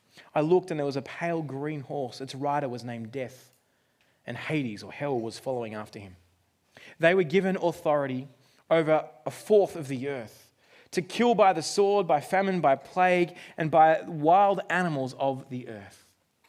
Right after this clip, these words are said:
As these first four seals are broken, they're, they're, they're describing a reality of life that we experience today and that has been experienced really from the death and resurrection of Jesus until today.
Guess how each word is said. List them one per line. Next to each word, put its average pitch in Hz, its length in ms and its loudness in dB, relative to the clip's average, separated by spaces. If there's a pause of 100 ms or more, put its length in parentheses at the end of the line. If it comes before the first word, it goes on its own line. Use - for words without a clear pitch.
(1120)
As 190 100 4
these 220 180 2
first 233 300 0
four 220 240 2
seals 208 420 0
are 170 140 2
broken, 160 540 0
they're, 156 180 2 (480)
they're, 190 140 0
they're 196 140 2
describing 226 840 4 (480)
a 202 60 4
reality 202 520 8
of 170 120 2
life 170 460 4
that 202 100 0
we 180 140 0
experience 202 1000 -4
today 196 520 2
and 190 140 4
that 208 100 2
has 247 240 4
been 247 180 0
experienced 180 800 -4 (320)
really 269 220 4
from 190 320 4 (180)
the 202 100 2
death 240 240 6
and 208 120 0
resurrection 202 500 2
of 180 80 -2
Jesus 202 420 2
until 185 380 -2
today. 202 640 -6